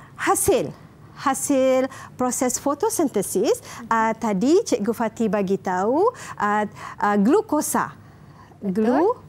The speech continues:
Speaker 2: Kosa.
Speaker 1: Okey, tersimpan dalam bentuk kanji.
Speaker 2: Kanji.
Speaker 1: Okey, dan ter-, dan tersimpan, ah, dalam bahagian tumbuhan.
Speaker 2: Mm-mm,
Speaker 1: Betul kan?
Speaker 2: betul.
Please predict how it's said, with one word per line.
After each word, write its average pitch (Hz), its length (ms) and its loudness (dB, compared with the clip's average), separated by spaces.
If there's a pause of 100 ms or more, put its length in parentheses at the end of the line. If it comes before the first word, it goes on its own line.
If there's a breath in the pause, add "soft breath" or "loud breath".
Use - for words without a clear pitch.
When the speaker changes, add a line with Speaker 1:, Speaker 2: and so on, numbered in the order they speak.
(140)
Speaker 2:
Kosa. 240 640 0 (340)
Speaker 1:
Okey, 208 300 -2 (320 loud breath)
tersimpan 226 720 -2 (320 loud breath)
dalam 180 480 0
bentuk 247 560 0 (160)
kanji. 339 640 2
Speaker 2:
Kanji. - 160 -20
Speaker 1:
Okey, 202 300 -4 (260 loud breath)
dan 254 240 0
ter-, 247 240 -4
dan 330 160 2
tersimpan, 262 720 0 (320 loud breath)
ah, 214 400 0
dalam 208 640 0
bahagian 339 640 2
tumbuhan. 285 640 2
Speaker 2:
Mm-mm, 254 320 -10
Speaker 1:
Betul 370 320 2
kan? 370 180 2
Speaker 2:
betul. 359 220 0